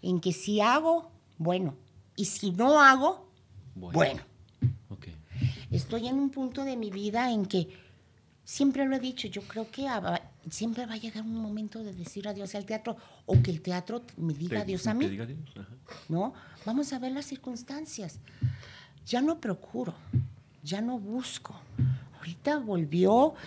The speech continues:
Speaker 1: estoy ocupada, afanada en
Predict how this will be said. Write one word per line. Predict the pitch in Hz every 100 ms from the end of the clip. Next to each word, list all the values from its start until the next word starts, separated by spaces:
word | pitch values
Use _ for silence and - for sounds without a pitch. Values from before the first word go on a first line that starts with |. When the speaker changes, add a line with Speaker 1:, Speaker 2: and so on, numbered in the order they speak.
| -
Speaker 1:
estoy | 160 - 202 220
ocupada, | 226 202 - 214 226 233 240 220
afanada | 185 185 180 185 196 208 214 -
en | 175 160 147